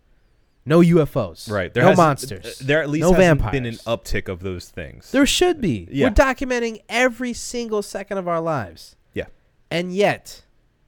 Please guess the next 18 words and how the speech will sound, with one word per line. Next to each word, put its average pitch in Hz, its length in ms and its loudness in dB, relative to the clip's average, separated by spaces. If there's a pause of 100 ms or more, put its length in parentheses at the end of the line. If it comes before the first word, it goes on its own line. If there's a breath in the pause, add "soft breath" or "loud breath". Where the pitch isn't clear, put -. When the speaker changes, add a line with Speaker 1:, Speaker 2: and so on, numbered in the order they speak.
(320)
Speaker 1:
the 127 100 -2
only 175 160 0
thing 175 200 -8
that 165 60 -10
you 160 80 -12
can 143 140 -12
tell 151 180 -6
me 143 80 -6
is, 113 100 -8
like, 110 120 -8
"Look 139 180 -2
at 151 60 -4
that 143 200 -2
orb 135 240 -4
of 107 140 -8
light 127 400 -6
in 123 100 -10
Speaker 2:
Sure. 117 280 -2